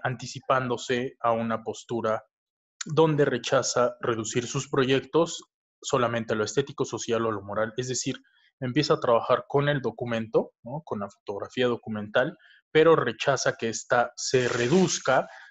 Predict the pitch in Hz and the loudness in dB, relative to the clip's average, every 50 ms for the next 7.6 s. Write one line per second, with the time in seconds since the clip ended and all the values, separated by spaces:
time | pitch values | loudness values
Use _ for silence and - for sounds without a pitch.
0 | _ _ _ 135 127 123 135 160 170 - _ _ _ _ _ _ _ - - - | _ _ _ 2 2 4 4 2 -2 -6 _ _ _ _ _ _ _ -6 -4 -4
1 | - - - - 127 123 123 - - 123 117 120 120 - - 170 143 147 160 185 | -4 -4 -6 -4 -4 -4 -2 0 2 2 2 2 4 4 4 4 4 4 0 0
2 | 180 - _ 127 117 107 - - 120 110 - - - 180 165 - - 139 - - | -4 -6 _ 0 0 0 0 -2 -2 -4 -2 0 0 0 0 0 -4 -6 -2 -2
3 | 135 131 127 117 110 - - 120 110 - 120 107 - - 156 156 160 165 160 - | -2 0 0 -4 -6 -4 -6 -6 -6 -6 -8 -6 0 2 2 2 2 0 -2 -6
4 | 117 107 104 107 113 110 110 110 110 110 110 - 127 110 - 127 - - - _ | -6 -6 -2 -2 0 0 -2 -2 -6 -8 -8 -8 -6 -6 -4 -6 -8 -8 -6 _
5 | 131 120 117 117 127 123 113 - - 117 113 113 131 143 120 110 - - 107 110 | 0 2 4 4 4 2 2 0 -4 -8 -8 -6 -6 -6 -8 -10 -8 -8 -8 -6
6 | 107 104 101 101 104 104 - - - _ _ _ _ - _ _ _ _ _ - | -8 -8 -8 -10 -10 -10 -10 -16 -20 _ _ _ _ -20 _ _ _ _ _ -6
7 | 110 110 107 107 107 107 107 107 107 107 104 | -4 -4 -4 -4 -4 -4 -4 -4 -4 -4 -4